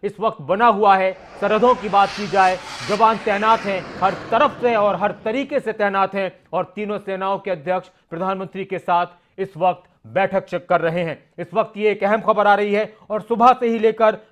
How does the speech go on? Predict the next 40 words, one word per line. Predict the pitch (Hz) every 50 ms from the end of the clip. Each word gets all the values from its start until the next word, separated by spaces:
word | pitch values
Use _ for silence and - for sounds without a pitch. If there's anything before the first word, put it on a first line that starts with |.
| _
तमाम | - 202 214 226 226 220
अपडेट्स | 214 165 156 214 254 233 240 - -
से | 233
आपको | 220 202 196 - - 214 208
रूबरू | 202 202 202 208 202
करा | 202 202 180 175 165
रहे | 151 151 170 180
हैं। | 165 143 98 _ _ _ _ _ _ _ _ _ _ _ _ _ _ _ _ _ _ _ _ _ _ _ _ _ _ _ _ _ _ _ _ _ _ _ _ _ _ _ _ _ _ _ _ _ _ _ _ _ _ _ _ _ _ _ _ _ _ -
और | 151
भारत | 131 123 180 202 214 240 233 240
ने | 233 226
डोजियर | 170 202 208 214 196 247 247
सौंपा | - - 233 226 233 220
है, | 226 226
जो | 170 220
पाकिस्तान | 214 220 220 202 208 233 - - 240 226 226 202
बार | 156 220 214 220 226 208
बार | 190 240 247 220 156 - - _ _ _ _ _ _ _ _ _
कि | 180
सबूत | 170 - 226 220 185 254 254 190
दीजिए, | 147 220 233 170 185 233 226 220 208 202 - _ _ _ _ -
हर | 202 220
चीज | 220 - 269 269 -
के | - 240
लिए | 233 240
तैयार | 226 226 220 226 226 214 208 208
हैं, | 208 208 165 -
जांच | 208 247 254 247
करवाएंगे, | - 226 233 196 220 208 214 208 214
सबूत | 214 226 214 196 247 226
दीजिए, | 175 226 214 170 214 220 226
तो | 214 - - _ - 214
दसियों | 160 139 254 247 254 262 294 285 262
बार | 254 254 262
पहले | 247 254 240 220 226 240
सबूत | 220 226 226 190 226 247
दिए | 185 160 220 226
जा | 220 220 220 202
चुके | 208 214 214 220
हैं, | 208 208 214 196 202